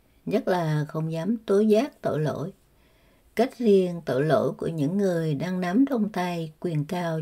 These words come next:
chức trọng. Ngoài ra, cũng cần kể đến một vài nguyên cớ khiến người ta dù có nghe đúng hoặc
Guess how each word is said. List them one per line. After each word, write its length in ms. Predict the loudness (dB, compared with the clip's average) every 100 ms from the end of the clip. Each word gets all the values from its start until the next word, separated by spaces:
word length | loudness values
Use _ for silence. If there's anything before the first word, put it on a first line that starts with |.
| -4
chức 160 | -4 -6
trọng. 240 | -10 -8 -10 _ _ _ _ _ _ _ _ -4
Ngoài 200 | -2 0
ra, 440 | 0 -2 -4 -8 _ _
cũng 180 | -6 -4 0
cần 360 | 0 2 -2 -2
kể 160 | -4 -2
đến 460 | -2 0 2 2
một 120 | 0 0
vài 280 | 0 2 0
nguyên 300 | 0 -4 -6
cớ 360 | -4 -2 -2 -4 _ _ _ _ 0
khiến 320 | 4 4 4
người 180 | 0 0
ta 340 | -2 -2 -4 -6
dù 140 | -4 -2
có 100 | 0
nghe 440 | 2 2 2 0 -4 -12 _ _ _ _ -2
đúng 340 | 2 4 2 -2 -18 _ _ _
hoặc 240 | -6 -4